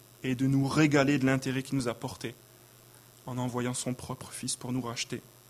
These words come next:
Si, euh, cette vérité te dérange encore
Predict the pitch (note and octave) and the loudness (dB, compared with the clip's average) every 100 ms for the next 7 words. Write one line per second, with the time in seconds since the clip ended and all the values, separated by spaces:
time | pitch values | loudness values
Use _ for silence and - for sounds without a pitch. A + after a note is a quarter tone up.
0 | - - - - - - - - - - | -20 -20 -20 -20 -20 -20 -20 -20 -16 -16
1 | - - - C3+ B2+ - - - - - | -16 -10 -4 -2 -4 -6 -20 -20 -20 -20
2 | - - C#3 C3+ C#3 D3 - C3+ - C3 | -20 -14 -12 -10 -12 -12 -4 -4 -4 0
3 | C3+ C#3 C#3+ D#3 E3 - - - - - | 4 4 4 6 6 6 -14 -20 -20 -20
4 | - - - B2+ C#3+ C#3+ C#3 C3+ C3+ D3+ | -20 -18 -10 0 2 2 2 0 2 2
5 | D#3 - | 2 -2